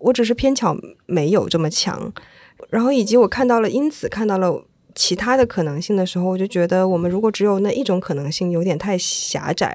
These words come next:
了。而且确实这个世界上很大的纷争，嗯，和战乱都是因为我们只有那一个维度去看世界，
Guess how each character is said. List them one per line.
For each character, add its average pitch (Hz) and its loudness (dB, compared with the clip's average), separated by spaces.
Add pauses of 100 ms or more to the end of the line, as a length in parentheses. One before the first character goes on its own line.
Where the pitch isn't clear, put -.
了。 170 -14 (360)
而 208 -2
且 240 2
确 262 2
实 185 0
这 214 0
个 220 0
世 226 -2
界 220 0
上 202 0
很 165 -4
大 185 -2
的 170 0
纷 190 0
争， 185 0 (760)
嗯， 175 2
和 170 0
战 190 2
乱 180 4
都 185 4
是 170 0 (600)
因 202 2
为 156 2
我 160 0
们 - -4
只 - -2
有 165 4
那 143 0
一 185 -4
个 220 4
维 147 2
度 160 -10
去 - -10
看 151 -8
世 143 -4
界， - -10